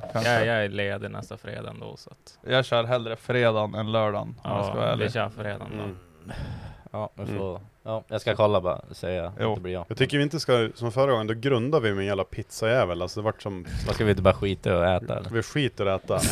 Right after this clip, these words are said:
Speaker 2: Nej.
Speaker 3: Så
Speaker 2: <laughs> Det kommer vara så att fyra öl in så kommer folk börja spy
Speaker 3: Ja, men
Speaker 2: och sånt.
Speaker 3: vi, vi får
Speaker 2: Alltså,
Speaker 3: välja,
Speaker 2: har du
Speaker 3: vi får välja typ,
Speaker 2: Alltså, har du
Speaker 3: eh,
Speaker 2: sett Saga vad han har köpt, eller?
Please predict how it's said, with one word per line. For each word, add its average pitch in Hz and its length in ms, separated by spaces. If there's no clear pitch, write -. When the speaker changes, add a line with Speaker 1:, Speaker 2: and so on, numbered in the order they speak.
Speaker 2:
Nej. 117 200
Speaker 3:
Så - 340
Speaker 2:
<laughs> 190 1700
Det 131 120
kommer 147 120
vara 156 80
så 160 100
att 175 180
fyra 139 340
öl 135 180
in 123 200
så 117 60
kommer 110 120
folk 113 160
börja 104 140
spy - 220
Speaker 3:
Ja, 123 80
men 147 180
Speaker 2:
och 98 60
sånt. 107 280
Speaker 3:
vi, 147 120
vi 151 80
får 160 120
Speaker 2:
Alltså, 160 160
Speaker 3:
välja, 135 140
Speaker 2:
har - 80
du - 20
Speaker 3:
vi 131 100
får 123 100
välja 151 240
typ, 120 180
Speaker 2:
Alltså, 117 140
har 127 60
du 120 40
Speaker 3:
eh, - 40
Speaker 2:
sett - 260
Saga 107 300
vad 107 100
han 107 40
har 101 100
köpt, - 380
eller? 85 240